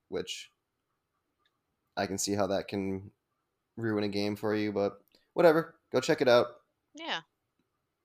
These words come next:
Speaker 1: Last story on our news doc is all about Unreal Engine five, uh, demo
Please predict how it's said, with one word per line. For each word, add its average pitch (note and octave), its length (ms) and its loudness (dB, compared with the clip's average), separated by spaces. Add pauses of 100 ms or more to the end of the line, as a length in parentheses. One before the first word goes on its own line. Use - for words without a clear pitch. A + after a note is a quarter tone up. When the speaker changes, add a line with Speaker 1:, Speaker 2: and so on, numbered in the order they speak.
(1300)
Speaker 1:
Last C3 380 2
story D3+ 380 2 (1120)
on A#2 140 4
our G#2 100 2
news G#2+ 200 -2
doc G#2 360 -2 (880)
is D#3 500 4 (760)
all C#3 140 10
about D3 240 8
Unreal C#3 380 6
Engine B2 300 2
five, B2 560 6 (480)
uh, G#2+ 320 4
demo G#2+ 600 0